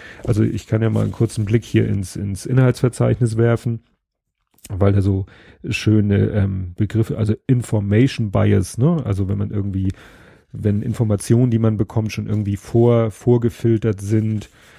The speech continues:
Oder auch interessant hier unten, Clustering Illusion, warum sie im Vollmond ein Gesicht sehen, ist auch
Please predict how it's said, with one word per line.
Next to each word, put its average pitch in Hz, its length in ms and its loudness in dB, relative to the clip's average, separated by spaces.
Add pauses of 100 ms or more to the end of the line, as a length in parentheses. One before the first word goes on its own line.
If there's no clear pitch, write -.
(220)
Oder 113 220 0
auch 117 160 2
interessant 117 400 -2
hier 117 120 2
unten, 113 240 -6
Clustering 120 540 0
Illusion, 113 560 -2
warum 120 320 2
sie 160 160 0
im 107 140 -4
Vollmond 127 480 0
ein 104 120 -2
Gesicht 104 360 0
sehen, 95 220 -4
ist 92 120 -8
auch 101 300 -4